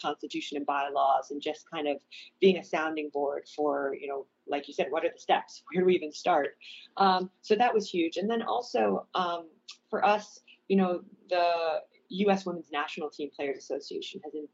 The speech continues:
been incredibly supportive. Um, be-,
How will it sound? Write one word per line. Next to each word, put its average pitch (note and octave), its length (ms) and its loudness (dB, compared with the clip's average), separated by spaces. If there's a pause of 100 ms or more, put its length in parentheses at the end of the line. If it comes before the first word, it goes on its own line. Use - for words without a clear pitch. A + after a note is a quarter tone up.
(100)
been D#3 140 -6
incredibly F#3 680 -2
supportive. D#3 720 -6 (440)
Um, D#3 360 0 (320)
be-, F#3+ 200 -2